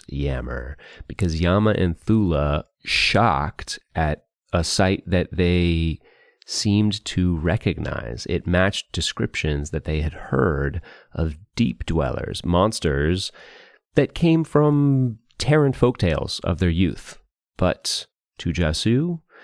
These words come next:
it was clear that this was, in the same way that the plants near Yama's house had been corrupted, a corrupted person.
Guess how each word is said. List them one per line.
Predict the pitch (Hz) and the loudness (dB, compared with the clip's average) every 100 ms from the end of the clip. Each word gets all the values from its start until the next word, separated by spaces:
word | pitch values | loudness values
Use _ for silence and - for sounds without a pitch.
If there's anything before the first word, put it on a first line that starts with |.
| - - _ _ | -20 -20 _ _
it | 92 73 | -2 0
was | 92 - | 0 -2
clear | - 104 90 76 | -2 2 2 0
that | 76 | -2
this | 80 80 - | -2 -2 0
was, | 80 73 82 95 - - - - | 0 2 0 -2 -6 -8 -6 -2
in | 82 | 0
the | 85 | 0
same | - 90 101 | 2 2 4
way | 92 98 | 4 2
that | 95 - | 0 -6
the | |
plants | - - 85 82 - | -6 -2 0 0 -2
near | 82 82 | -2 0
Yama's | 80 78 76 73 | 2 0 -2 -2
house | - 85 98 - | 0 0 0 0
had | 90 92 | 0 2
been | 92 101 | -2 0
corrupted, | 104 104 - 165 170 160 - - _ _ _ | 0 0 0 -2 -2 -8 -16 -20 _ _ _
a | 80 82 80 - | 0 0 -2 -4
corrupted | - 76 73 - - 69 65 - _ _ | -2 0 -2 -4 -6 -4 -4 -8 _ _
person. | - 87 - - 98 78 | -2 0 -2 -4 -6 -6